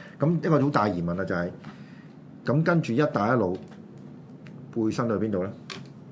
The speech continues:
嗱，如果係咁嘅話咧，我哋去重溫返呢個門羅宣言啦，就係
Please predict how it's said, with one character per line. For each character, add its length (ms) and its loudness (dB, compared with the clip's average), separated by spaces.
嗱， 180 4
如 100 6
果 100 10
係 100 8
咁 240 4
嘅 180 6
話 320 6
咧， 100 2
我 120 0
哋 120 2
去 40 2
重 240 -4
溫 220 2
返 240 4
呢 80 4
個 100 0
門 240 -2
羅 140 -4
宣 240 -2
言 180 -6
啦， 60 -8
就 120 2
係 300 4